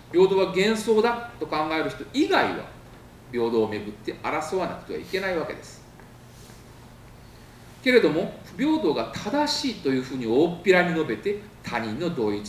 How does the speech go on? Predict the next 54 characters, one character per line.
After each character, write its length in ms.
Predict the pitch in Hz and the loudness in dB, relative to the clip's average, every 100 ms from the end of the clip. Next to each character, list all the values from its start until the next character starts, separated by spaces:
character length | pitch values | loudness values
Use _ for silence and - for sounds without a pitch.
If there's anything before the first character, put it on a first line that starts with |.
| - 151 | -6 -4
を 100 | 156 | -4
取 240 | 120 101 | -4 -6
り 40 | |
付 160 | - 101 | -8 -10
け 60 | 82 | -10
る 60 | |
こ 80 | 90 | -10
と 80 | 123 | -8
は 80 | 95 | -8
で 100 | 87 | -10
き 120 | 135 | -8
な 80 | 147 | -8
い 60 | |
で 80 | - | -8
し 100 | - - - - - - - - - - - - - | -14 -18 -20 -20 -20 -20 -20 -20 -20 -20 -20 -20 -12
ょ 60 | 120 | -6
う。 40 | |
同 120 | 139 | -4
じ 120 | 143 143 | -2 2
土 140 | 139 | 2
俵 240 | 139 139 | 4 2
で 140 | 139 247 - - - | 2 -4 -10 -16 -8
物 260 | 139 147 | -4 -2
事 220 | 131 - 208 | -2 0 2
を 160 | - | 2
共 200 | 131 123 | 0 -2
同 180 | 147 170 | 0 -2
の 120 | 180 | -2
利 160 | 180 214 | -4 -6
益 180 | - 120 | -6 -8
の 80 | 110 | -8
た 140 | 127 | -6
め 100 | 156 | -8
に 80 | 110 | -10
管 300 | 110 202 214 | -12 -10 -10
理 80 | 139 | -10
し 200 | - 151 | -10 -8
よ 120 | 151 - - | -8 -8 -12
う 40 | |
な 100 | - | -10
ど 80 | - | -10
と 140 | 147 | -6
は 80 | 101 | -6
も 120 | 95 113 | -6 -8
は 100 | 80 | -8
や 80 | |
言 140 | 82 92 | -6 -8
え 20 | |
な 100 | 92 | -8
い 40 | |
は 100 | 87 | -10
ず 120 | 73 67 | -12 -16
で 60 | |
す。 220 | - - | -18 -20